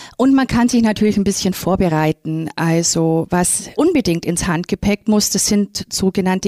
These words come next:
E-Zigaretten und auch die Laptops. Landen die im Koffer, wird der Koffer nicht transportiert und hat man Ärger. Bei Flüssigkeiten ist man zum Beispiel weniger streng, wenn's um Baby- und Kindernahrung geht.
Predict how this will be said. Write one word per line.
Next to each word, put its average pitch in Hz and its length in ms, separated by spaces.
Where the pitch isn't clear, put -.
E-Zigaretten 160 1040
und 190 160
auch 180 160
die 196 140
Laptops. - 640
Landen 208 340
die 262 180
im 202 140
Koffer, 254 460
wird 220 100
der 202 100
Koffer 202 300
nicht 156 220
transportiert - 640
und 160 140
hat - 160
man 165 280
Ärger. 165 480
Bei 190 220
Flüssigkeiten 220 1200
ist - 240
man 185 160
zum - 180
Beispiel 185 420
weniger 226 360
streng, 202 420
wenn's 196 300
um 175 460
Baby- 214 520
und 175 280
Kindernahrung 151 720
geht. 135 340